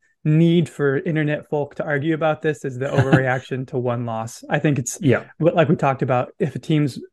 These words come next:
Speaker 1: favored to win ninety percent of its games and it had, plays three games over a weekend, they're gonna lose one out of four weekends. It's just baseball. So
Speaker 2: Yeah.
Speaker 1: L S U's one loss wasn't enough to knock us down.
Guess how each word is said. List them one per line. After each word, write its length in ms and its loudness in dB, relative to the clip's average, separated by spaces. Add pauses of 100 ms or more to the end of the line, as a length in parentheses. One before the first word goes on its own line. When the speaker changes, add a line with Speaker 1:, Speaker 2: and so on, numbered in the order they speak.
(100)
Speaker 1:
favored 300 4
to 80 2
win 180 0
ninety 240 -2
percent 240 -6
of 60 -6
its 140 -12
games 420 -2
and 200 -6
it 60 -6
had, 200 -4
plays 240 0
three 120 0
games 260 -2
over 120 -2
a 40 0
weekend, 340 -2
they're 80 -4
gonna 160 -6
lose 220 -8
one 120 -6
out 100 -4
of 100 -8
four 160 -6
weekends. 460 -8
It's 100 -8
just 220 -6
baseball. 560 -6
So 360 -2
Speaker 2:
Yeah. 140 -6 (220)
Speaker 1:
L 140 6
S 100 0
U's 120 4
one 260 0
loss 300 0
wasn't 280 -4
enough 260 -8
to 100 -10
knock 240 -6
us 200 -10
down. 380 -6